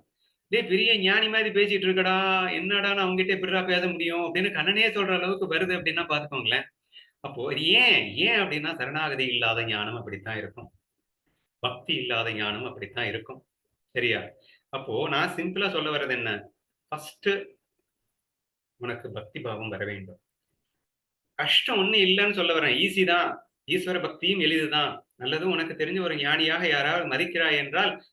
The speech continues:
அவரோடு ஆறு மாதம் வாழ்ந்து பார், அதுக்கப்புறம் அதுவும் ஈஸியா போயிடும்.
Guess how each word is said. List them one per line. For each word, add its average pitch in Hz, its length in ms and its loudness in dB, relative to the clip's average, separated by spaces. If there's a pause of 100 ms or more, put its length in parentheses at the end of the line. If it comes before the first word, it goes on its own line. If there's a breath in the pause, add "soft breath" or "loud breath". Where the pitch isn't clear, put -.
அவரோடு 120 440 -2
ஆறு 135 220 0
மாதம் 160 260 -2
வாழ்ந்து 156 360 0
பார், 175 260 2 (760)
அதுக்கப்புறம் 156 420 -4
அதுவும் 180 220 0
ஈஸியா 165 320 0
போயிடும். 147 300 -4